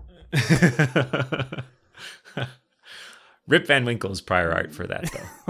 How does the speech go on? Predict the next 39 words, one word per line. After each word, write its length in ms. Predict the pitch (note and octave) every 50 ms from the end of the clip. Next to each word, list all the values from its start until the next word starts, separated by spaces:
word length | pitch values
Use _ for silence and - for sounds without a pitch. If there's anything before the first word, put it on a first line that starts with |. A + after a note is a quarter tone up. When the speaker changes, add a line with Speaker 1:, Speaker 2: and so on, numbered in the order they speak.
| D#3
Speaker 2:
Oh, 60 | B2
darn 220 | A2+ C#3 B2 A#2+ C#3
it. 120 | D#3+ - -
<laughs> 300 | F3+ D#3+ D#3 - - _ _ - B2 - _ _ _ _ -
Speaker 1:
Okay, 540 | - - - B2 - - F#2 E2 E2 F#2 F#2+
so 280 | - - - - A#2+ A2
just, 460 | G2+ - A2 G#2 - - - - - - - -
like, 460 | - - G2+ F#2 F2+ - - - _ _ _ _ _ _ _ _ _ _ -
knock 280 | G#2+ G#2 G2+ A2 -
them 140 | - A#2 G#2 F#2+
out 180 | F2+ - -
somehow. 480 | - - F2+ F2 E2 D#2+ E2+ - - F2 _ _ _ _ _ _ _
I, 380 | - B2+ D3 D3 D3+ C#3 - - - _ _ _ _ -
yeah, 160 | - C#3 A#2+
it 80 | B2+ B2+
feels 260 | - G#3 A3 A3 A3+
like, 400 | A3+ G#3 D3+ B2 - - - - _ _ _ _ _ _ _ _ _ _ _ -
I, 80 | C3 C3+
I, 220 | - - C3 C#3 - _ -
I 80 | C#3+
mean, 160 | D3+ E3 E3 D#3+
the 100 | D#3 D3
core 220 | - - G#3+ A3
answer 340 | F#3+ F3 E3 - - C#3 B2
of 100 | A2+ -
how 100 | A#2+ B2
you 180 | B2 B2 A#2+
get 200 | A2 A#2+ A#2 G#2+
a 100 | - G#2
thing 260 | - - A#2 A2 G#2+ G2
done 220 | A2+ G#2+ G#2 G#2
at 120 | F#2+ F2+
a 80 | F#2 F2
fixed 360 | - - G2 - - - -
time 260 | - G2+ G2 F#2 F2+
is 180 | F2 E2+ E2 F2+
usually 460 | G2 F#2+ F#2 F#2+ G2 F2+ F2+ E2+ E2
cut 280 | - - - F#2+ F#2 -
scope. 440 | - - - G2+ F#2 E2+ F2 - -